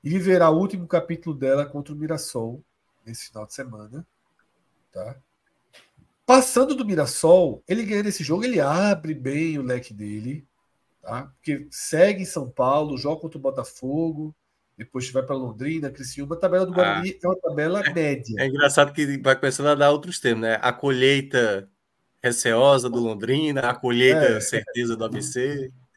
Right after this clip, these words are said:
Speaker 1: É. Que, queira ou não, fora de casa, né, as coisas vão complicando e aquele efeito, né, de, da
Speaker 2: Sim.
Speaker 1: chapa de uma mexidinha ali embaixo.
Speaker 2: Isso.
Speaker 1: No Juventude, sua tabela perfeita, a gente já falou aqui, né?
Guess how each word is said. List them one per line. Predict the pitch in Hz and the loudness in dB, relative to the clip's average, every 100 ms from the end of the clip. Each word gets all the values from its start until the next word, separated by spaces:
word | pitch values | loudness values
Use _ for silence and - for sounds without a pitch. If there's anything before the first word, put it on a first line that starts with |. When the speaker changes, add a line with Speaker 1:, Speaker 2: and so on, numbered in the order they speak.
| _ - - | _ -18 -14
Speaker 1:
É. | 98 92 - _ _ _ _ _ _ _ | -12 -14 -16 _ _ _ _ _ _ _
Que, | - - | -6 -4
queira | - 233 | 0 0
ou | 190 | 2
não, | 180 | 2
fora | 175 180 | 6 6
de | 170 | 6
casa, | 165 147 165 165 | 0 2 2 0
né, | 147 | -6
as | 151 | -6
coisas | 165 160 | -6 -6
vão | 165 | -6
complicando | 175 175 170 185 | -8 -8 -6 -2
e | 208 | -2
aquele | 214 208 202 | -2 -2 -2
efeito, | - - 170 170 151 | -4 -2 0 0 -4
né, | 135 156 | -6 -6
de, | 139 123 110 101 _ _ _ - | -6 -8 -8 -12 _ _ _ -4
da | 131 | -2
Speaker 2:
Sim. | - | 0
Speaker 1:
chapa | - 110 | -2 -2
de | 117 | -4
uma | 135 | -6
mexidinha | 143 139 160 143 131 | -6 -8 -8 -8 -6
ali | 131 | -6
embaixo. | 143 101 87 - | -8 -10 -10 -10
Speaker 2:
Isso. | 92 90 - - _ _ _ _ _ _ | -10 -10 -14 -20 _ _ _ _ _ _
Speaker 1:
No | 240 | -2
Juventude, | 226 226 185 190 202 202 | 0 0 -2 -2 -2 -2
sua | - 180 | -2 2
tabela | 165 151 147 | 2 2 0
perfeita, | 143 156 - 175 127 - 165 - _ | -2 -4 -4 -6 -6 -8 -12 -14 _
a | 120 | -14
gente | 127 123 | -12 -8
já | 127 | -8
falou | 127 123 120 | -6 -6 -8
aqui, | 123 - 180 | -10 -12 -12
né? | 175 180 | -8 -10